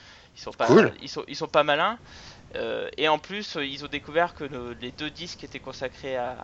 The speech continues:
Speaker 1: à la mémoire de, de, de notre site étaient, euh, défaillants. Donc, la, la première fois, c'était le bug de, du ventilo, et la seconde fois,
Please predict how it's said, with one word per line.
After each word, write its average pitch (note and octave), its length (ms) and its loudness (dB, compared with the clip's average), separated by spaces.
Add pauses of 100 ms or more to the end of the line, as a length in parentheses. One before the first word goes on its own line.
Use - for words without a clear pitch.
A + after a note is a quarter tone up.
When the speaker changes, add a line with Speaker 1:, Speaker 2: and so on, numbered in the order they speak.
(400)
Speaker 1:
à - 100 -12
la A2+ 120 -10
mémoire B2+ 400 -2
de, A#2 80 -12
de, A2+ 760 -12
de A#2 120 -12
notre B2 200 -8
site - 440 -12
étaient, D#3 360 0
euh, B2+ 280 4
défaillants. C3+ 560 4
Donc, A#2+ 140 -12 (600)
la, B2+ 140 8
la C3+ 160 10
première G3 340 4
fois, F#3+ 240 4
c'était D3+ 300 -4
le C3 100 0
bug C#3+ 320 2
de, B2 400 -4
du B2+ 80 -12
ventilo, C#3+ 520 -4 (100)
et C3 140 -2
la B2+ 120 4
seconde F3+ 480 -4
fois, F3+ 420 2